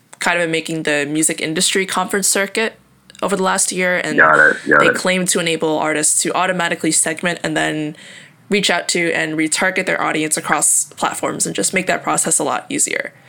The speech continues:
Speaker 1: There's also another one called, uh, Database Davy,
Speaker 2: Yeah.
Speaker 1: which is based in New York, and they're trying to do something similar, specifically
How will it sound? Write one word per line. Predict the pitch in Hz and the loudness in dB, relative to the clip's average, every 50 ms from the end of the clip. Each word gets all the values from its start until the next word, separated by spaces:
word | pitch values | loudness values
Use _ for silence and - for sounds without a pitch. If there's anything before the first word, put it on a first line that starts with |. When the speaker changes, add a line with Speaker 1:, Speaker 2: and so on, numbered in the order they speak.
| - - - - - - - - - - _ _ _ _ _ _ - - | -20 -20 -20 -20 -20 -20 -20 -20 -20 -20 _ _ _ _ _ _ -6 -2
Speaker 1:
There's | - 196 190 208 | 0 2 2 2
also | 208 208 196 202 190 180 | 2 2 2 2 2 2
another | 175 175 175 175 170 175 165 | 2 2 0 0 0 0 0
one | 165 160 160 156 160 156 | 0 -2 -2 -2 -4 -4
called, | - - 165 156 151 147 151 151 147 - - - - - _ _ - | -2 0 0 0 0 0 0 -2 -2 -4 -6 -10 -12 -20 _ _ -4
uh, | 180 160 151 143 139 151 160 - - - - - | -2 -2 0 0 0 -2 -4 -6 -8 -12 -2 0
Database | - 185 180 185 160 - 165 160 - - - - - - | 2 2 2 0 0 0 0 2 2 2 0 0 -2 -2
Davy, | - 170 175 - 226 240 277 302 302 - _ - | -2 -2 0 0 0 -2 -2 -4 -6 -10 _ 0
Speaker 2:
Yeah. | - 165 180 | 2 2 2
Speaker 1:
which | 180 180 | 2 2
is | 185 175 | -2 0
based | - 196 202 208 - | 2 2 2 2 0
in | 196 180 | 0 0
New | 175 | 0
York, | 165 156 156 147 151 147 - 151 | 0 0 0 0 0 -2 -2 -2
and | 147 147 147 147 143 | -2 -2 -4 -4 -2
they're | 180 170 | -2 0
trying | 170 - - 214 214 | 0 2 2 2 2
to | 196 | 2
do | 185 | 2
something | 185 - 180 165 175 160 156 | 0 0 -2 -2 -2 -2 -2
similar, | - - - - 185 170 175 185 190 196 196 | 0 0 0 0 0 0 0 2 2 2 2
specifically | 202 - - - 185 - - - 175 - 185 180 180 165 165 165 160 160 160 151 160 | 2 0 0 0 0 0 2 0 0 0 -2 -4 -2 -2 0 0 2 0 0 0 -2